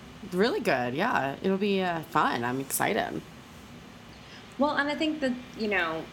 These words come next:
Speaker 2: reminder of how to watch preseason. A, don't overreact. Don't go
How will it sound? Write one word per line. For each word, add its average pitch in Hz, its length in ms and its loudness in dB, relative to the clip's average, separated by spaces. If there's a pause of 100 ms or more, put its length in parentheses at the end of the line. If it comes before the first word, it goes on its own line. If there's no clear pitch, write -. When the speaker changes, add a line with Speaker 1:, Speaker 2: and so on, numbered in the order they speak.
(400)
Speaker 2:
reminder 175 600 2
of 226 80 -2
how 185 300 2
to 185 100 0
watch 143 320 -2 (100)
preseason. - 640 -6 (340)
A, 160 500 2 (540)
don't 151 240 4
overreact. 127 920 0 (220)
Don't 180 320 2
go 302 160 2